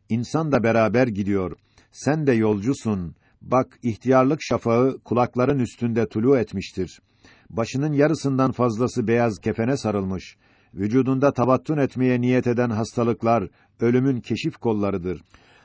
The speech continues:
Mahaza, ebedi ömrün önündedir. O ömrü bakide göreceğin rahat ve lezzet, ancak bu fani ömürde sahi ve çalışmalarına bağlıdır. Senin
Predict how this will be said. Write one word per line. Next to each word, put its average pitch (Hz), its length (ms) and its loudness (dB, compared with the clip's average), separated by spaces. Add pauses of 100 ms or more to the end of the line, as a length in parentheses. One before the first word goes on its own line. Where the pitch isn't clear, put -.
Mahaza, 120 800 2 (100)
ebedi 131 440 4
ömrün 127 500 0
önündedir. 110 680 0 (340)
O 127 140 0
ömrü 143 340 2
bakide 127 500 2
göreceğin 120 600 2
rahat 117 360 -2
ve 120 120 2
lezzet, 113 480 0 (280)
ancak 135 440 -2
bu 123 80 0
fani 123 420 2
ömürde 120 520 0
sahi 135 460 0
ve 117 120 2
çalışmalarına 110 800 -2
bağlıdır. 98 520 -2 (320)
Senin 151 460 -2